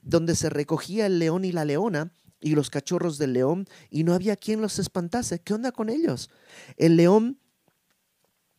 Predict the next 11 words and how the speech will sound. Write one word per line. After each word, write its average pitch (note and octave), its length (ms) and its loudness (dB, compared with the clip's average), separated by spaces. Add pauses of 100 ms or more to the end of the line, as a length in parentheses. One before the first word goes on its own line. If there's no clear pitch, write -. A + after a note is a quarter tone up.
(160)
Arrebataba D#3+ 640 0
en E3 120 -2
abundancia C#3+ 640 0
para B2+ 240 -4
sus - 240 -8
cachorros F3+ 720 -4 (280)
y B2 140 -6
ahogaba C#3 560 0
para A#2 220 -4
sus G#2+ 200 -8
leonas, D3 600 -6